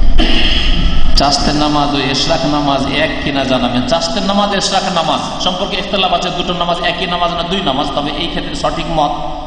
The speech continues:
শেখ ইবনে বাজ রাহমাতুল্লাহ আলাইহি বলেছেন যে একই নামাজের দুটো নাম। এশরাক সূর্য ওঠার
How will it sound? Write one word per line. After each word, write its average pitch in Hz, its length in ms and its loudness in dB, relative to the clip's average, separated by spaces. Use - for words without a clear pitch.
শেখ 170 300 -2
ইবনে 156 180 -4
বাজ 156 200 0
রাহমাতুল্লাহ 151 440 -2
আলাইহি 151 160 -4
বলেছেন 147 420 -4
যে 175 80 -4
একই 160 280 -2
নামাজের 180 460 -4
দুটো 147 180 -6
নাম। 98 160 -4
এশরাক 180 400 -2
সূর্য 160 280 -4
ওঠার 156 440 -2